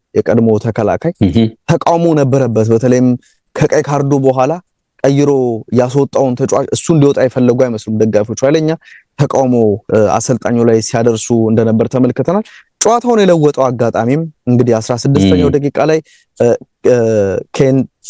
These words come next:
Speaker 1: ቴይለር፣ እ፣ በአምበሉ ማለት ነው፣ በቀይ
Speaker 2: እህ፣
Speaker 1: ካርድ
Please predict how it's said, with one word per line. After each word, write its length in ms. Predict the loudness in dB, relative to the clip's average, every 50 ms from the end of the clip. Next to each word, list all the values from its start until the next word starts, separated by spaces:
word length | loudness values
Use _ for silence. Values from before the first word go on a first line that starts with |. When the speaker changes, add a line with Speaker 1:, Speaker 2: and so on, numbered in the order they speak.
| -20 _ _ _ _ _ 0
Speaker 1:
ቴይለር፣ 360 | 0 2 2 2 0 -2 -2 -4 -10 -14 _ _ _ -2 0
እ፣ 60 | 2 2 2 2 0 0 0
በአምበሉ 540 | 0 0 2 2 2 2 2 2 2 2 0 -2 -4
ማለት 260 | -4 -4 -6 -4 -2
ነው፣ 120 | -2 0
በቀይ 280 | 0 0 0 0 0 0
Speaker 2:
እህ፣ 60 | 2
Speaker 1:
ካርድ 220 | 0 0 -2 -2